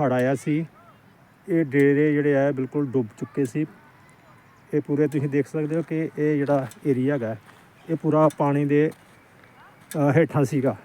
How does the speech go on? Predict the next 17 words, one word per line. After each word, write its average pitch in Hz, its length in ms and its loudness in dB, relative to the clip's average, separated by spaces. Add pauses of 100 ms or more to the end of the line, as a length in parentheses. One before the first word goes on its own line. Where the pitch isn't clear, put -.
(360)
ਫਲੱਡ 143 260 2
ਦੇ 151 140 4
ਹੇਠਾਂ 143 320 0
ਸੀਗਾ। 143 320 -2 (4000)
ਇਹਦੇ 170 140 2
ਨਾਲ 160 240 6
ਹੀ 180 60 6
ਅੱਗੇ 170 140 0
ਤੁਸੀਂ 156 420 0
ਹੈ, 165 80 2
ਤੁਸੀਂ 165 320 0
ਤੱਕ 175 160 2
ਪਾਣੀ 147 260 0
ਜਿਹੜਾ 143 160 0
ਪਹੁੰਚ 139 280 -2
ਚੁੱਕਿਆ 123 260 -6
ਸੀ। 123 180 -8